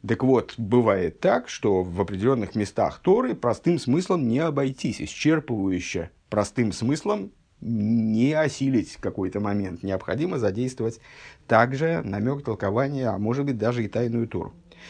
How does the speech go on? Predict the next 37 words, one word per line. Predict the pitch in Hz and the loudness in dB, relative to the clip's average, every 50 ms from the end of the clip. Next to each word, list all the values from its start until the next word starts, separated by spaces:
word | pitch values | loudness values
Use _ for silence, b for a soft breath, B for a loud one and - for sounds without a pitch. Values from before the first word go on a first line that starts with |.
| B B B B B B B | B B B B B B B
«Валдерех | - 110 120 127 135 143 160 170 170 165 147 | 2 6 8 8 8 6 4 2 2 2 2
зе | 165 240 269 | 2 0 0
бейнянейну». | 226 220 214 220 214 220 220 208 190 151 120 104 98 78 - 95 B B B B B B B - - | 2 2 2 2 4 4 4 4 4 2 2 2 0 -2 -4 -8 B B B B B B B -6 -4
И | 165 190 185 | -2 -2 2
подобным | - 151 156 151 160 143 139 143 165 202 | 2 2 2 2 0 0 0 0 0 2
образом | 233 226 208 180 185 151 | 2 0 2 0 0 0
в | 143 | 2
нашем | 156 180 180 - 196 175 | 0 0 0 0 -4 -2
случае. | - 165 147 117 95 - - 80 117 - - _ _ B B B B B B | 0 0 0 0 0 -2 -6 -8 -8 -10 -14 _ _ B B B B B B
Ну, | - 139 110 | 0 2 2
на | 98 107 | 2 2
самом | - 120 110 104 | 0 0 2 2
деле, | 104 95 95 | 0 0 0
надо | 104 101 92 92 | 0 -2 -2 -2
сразу | - 110 101 90 87 | -2 -2 -2 -2 -2
сказать, | - - 107 107 107 82 - - - - - - - - | 0 0 0 2 0 -2 -2 -8 -14 -18 -20 -20 -20 -20
что, | - - 101 92 87 85 | -10 -4 -4 -2 -2 -2
с | 92 87 69 82 82 85 | -4 -6 -6 -6 -6 -4
другой | 95 110 104 107 98 | -2 0 0 0 -2
стороны, | - - 101 98 101 107 123 151 180 180 B B B B B B B B - | -2 -2 0 0 2 2 0 -2 -4 -6 B B B B B B B B -2
есть | 110 117 110 104 - | 0 0 0 2 0
общий | 120 110 - - 110 95 | 0 -2 0 -2 -4 -2
принцип, | - 127 151 165 - 160 120 | 0 0 0 0 -2 -4 -2
который | - 101 101 101 101 101 | -2 -2 0 0 2 2
Раши | 104 104 98 - 107 | 2 0 -2 -6 -6
тоже | - 117 104 107 | -4 -4 -4 -2
приводит | 98 101 98 101 101 95 | -4 -2 0 0 0 0
в | - | -2
своём | 110 95 95 | -4 -4 -4
комментарии. | - 95 90 90 87 117 139 165 170 160 156 147 139 131 113 - - | -4 -6 -6 -4 -2 -2 0 0 0 -2 -4 -4 -6 -10 -14 -12 -10
Писание | 107 101 - 117 104 101 98 95 95 | -8 -2 0 0 0 0 -2 -2 0
«Не | 104 117 | 0 0
уходит | 117 113 104 - - 120 98 95 90 - | 0 0 0 0 -2 -2 -2 -2 -4 -4
от | 104 98 - | -6 -6 -6
простого | - 92 - - 90 - - | -8 -10 -6 -6 -6 -6 -6
смысла». | - 117 139 165 - - 175 156 B B B B B B B B | -4 -4 -4 -4 -2 -2 -4 -4 B B B B B B B B
А | - 87 87 | -4 -2 -2